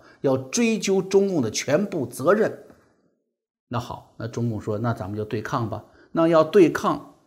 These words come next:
各自的海外利益怎么办呢？而那些贪污的钱财、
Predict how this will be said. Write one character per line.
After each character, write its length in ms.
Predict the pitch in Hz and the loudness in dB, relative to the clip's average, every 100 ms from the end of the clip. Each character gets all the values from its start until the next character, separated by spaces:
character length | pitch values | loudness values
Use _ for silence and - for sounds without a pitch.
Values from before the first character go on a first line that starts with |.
| _ | _
各 200 | 208 180 | 2 2
自 180 | 170 156 | 4 0
的 80 | 131 | 0
海 240 | - 104 | -2 -2
外 180 | 131 147 | 2 2
利 200 | 160 131 | 2 0
益 100 | 120 | 0
怎 140 | 107 | -2
么 120 | 90 104 | -10 -8
办 240 | 104 107 | -8 -8
呢？ 80 | 101 - - _ _ _ _ _ _ | -12 -18 -20 _ _ _ _ _ _
而 120 | 156 | -4
那 140 | 196 185 | 0 2
些 120 | 175 | 2
贪 460 | 175 - 208 196 185 | 0 0 2 4 4
污 80 | |
的 100 | 180 | 4
钱 360 | 156 - 139 165 | 2 0 0 0
财、 400 | 165 113 123 123 | 0 0 0 -4